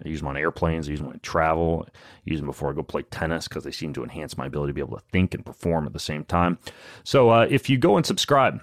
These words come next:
at H V M N, you'll get a subscription wellness kit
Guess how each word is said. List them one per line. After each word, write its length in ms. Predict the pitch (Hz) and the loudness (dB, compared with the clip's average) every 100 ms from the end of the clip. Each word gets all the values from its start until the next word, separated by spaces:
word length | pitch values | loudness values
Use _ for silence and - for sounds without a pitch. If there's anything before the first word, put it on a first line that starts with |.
| - _ - | -16 _ 2
at 120 | 107 | 4
H 180 | 117 - | 4 4
V 100 | 110 | 4
M 140 | 107 | 6
N, 180 | 110 80 | 6 4
you'll 120 | 92 | 2
get 80 | 104 | 2
a 40 | |
subscription 540 | - 101 - 123 - 95 | 2 -2 0 0 4 4
wellness 320 | 101 104 - | 6 4 2
kit 320 | 123 - - | 2 2 0